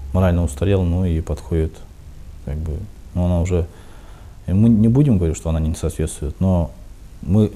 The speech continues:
э, планируем расширять. То есть, м, у нас идёт, э, на данный момент, э, в районе стройка, э, в посёлке Бесенча, это кооператив "Артек",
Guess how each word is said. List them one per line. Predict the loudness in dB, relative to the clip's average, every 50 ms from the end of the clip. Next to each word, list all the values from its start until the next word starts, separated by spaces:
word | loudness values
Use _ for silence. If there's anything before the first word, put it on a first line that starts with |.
| -8 -10
э, | -6 -2 -2 -2
планируем | 0 2 4 4 6 6 4 4 2 2
расширять. | 0 0 -2 -2 0 0 2 2 2 0 -2 -8 -18 -14 -4
То | 0 2
есть, | 4 4 2 0 -8 -14 -16 -18 -20 -20 -18 -14 -8 -4
м, | -2 0 0 0 0 0 0 -2 -4 -4 -6 -8 -12 -16 -18 -20 -20 -20 -18 -18 -18 -18 -18 -10 -4
у | 0 2
нас | 4 4 2 2 0 -2
идёт, | -2 -2 2 2 0 0 0 -4 -8
э, | -4 0 0 2 2 0 0 -4 -6 -10 -16 -20 -20 -20 -14 -4 0
на | 2
данный | 4 4 4 2 2
момент, | 2 2 2 0 -2 -4 -8 -18 -20 -20 -20 -20 -16 -8 -4
э, | -2 0 0 0 0 0 0 -2 -2 -4 -6 -10 -16 -18 -12 -6
в | -2 0
районе | 2 2 2 2 2 2 0 -2 -6 -8
стройка, | -6 0 2 2 2 2 2 0 0 0 0 -4
э, | -4 -2 -2 0 0 0 -2 -4 -4
в | -6 -8 -8 -10 -10 -12 -12 -12 -6 -4
посёлке | -4 0 0 0 0 0 -2 -4 -6 -6 -6 -12 -18 -18 -16
Бесенча, | -12 -8 -6 -6 -2 0 0 0 2 2 2 0 0 -4 -10 -18 -20 -20 -20 -20 -20 -20 -20 -18 -14
это | -8 -2 0 0 2 2 0 -2 -4 -6 -10 -16 -20 -20 -20 -20 -12 -4
кооператив | -2 0 2 2 2 0 2 -2 -4 -4 -2 0
"Артек", | 0 0 0 0 -4 -6